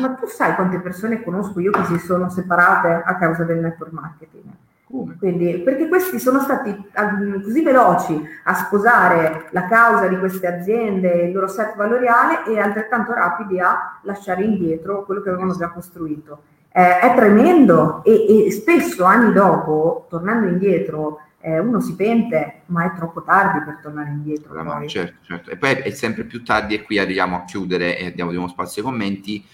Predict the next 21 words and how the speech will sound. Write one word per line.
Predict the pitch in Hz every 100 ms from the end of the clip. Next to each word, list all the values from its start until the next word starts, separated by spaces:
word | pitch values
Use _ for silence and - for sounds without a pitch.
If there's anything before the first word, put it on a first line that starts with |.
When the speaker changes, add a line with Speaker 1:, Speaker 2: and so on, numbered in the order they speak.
| _ _ _
Speaker 2:
con | - 110 104
i |
costi | - 98 95
sommersi, | 90 90 113 110 87 85
cioè | 92
dire, | 87 85
"Cazzo, | 92 92 85
ormai | 87 104
appunto | 92 - 90 87 80
ho | 95
investito | 90 87 - 87
soldi, | 85 82 85
ho |
investito | 85 82 - 85
tempo, | 82 82 _
ho |
perso | - 92 90
amici, | 87 82 85 -
ho | 82 -
perso | 101 - - 90 - _ _
cari, | - 98 107 85 85